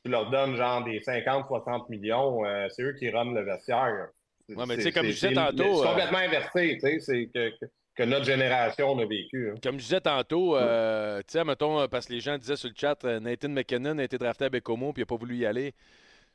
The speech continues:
Speaker 2: Tu sais, à quinze, seize ans, je peux comprendre un changement drastique comme ça de vie, puis ça, je peux comprendre. Mais rendu dans la Ligue nationale, il y a des gars qui viennent, esti, de la Slovaquie, de la République tchèque, de partout à travers le monde. Tu veux jouer dans la meilleure ligue au monde,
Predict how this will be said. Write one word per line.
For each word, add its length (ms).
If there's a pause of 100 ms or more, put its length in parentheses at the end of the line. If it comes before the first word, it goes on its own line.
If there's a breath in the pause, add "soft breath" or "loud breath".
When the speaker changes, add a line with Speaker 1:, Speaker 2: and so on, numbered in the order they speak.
Speaker 2:
Tu 120
sais, 260
à 120
quinze, 260
seize 340
ans, 240
je 80
peux 160
comprendre 520
un 100
changement 580
drastique 640
comme 180
ça 340 (440 soft breath)
de 140
vie, 420
puis 400 (540)
ça, 240
je 100
peux 100
comprendre. 480
Mais 120
rendu 200
dans 60
la 60
Ligue 100
nationale, 540
il 40
y 40
a 20
des 160
gars 100
qui 160
viennent, 240
esti, 300
de 80
la 100
Slovaquie, 680 (400 loud breath)
de 60
la 40
République 480
tchèque, 260
de 100
partout 300
à 60
travers 300
le 100
monde. 240
Tu 140
veux 100
jouer 160
dans 80
la 80
meilleure 320
ligue 180
au 140
monde, 300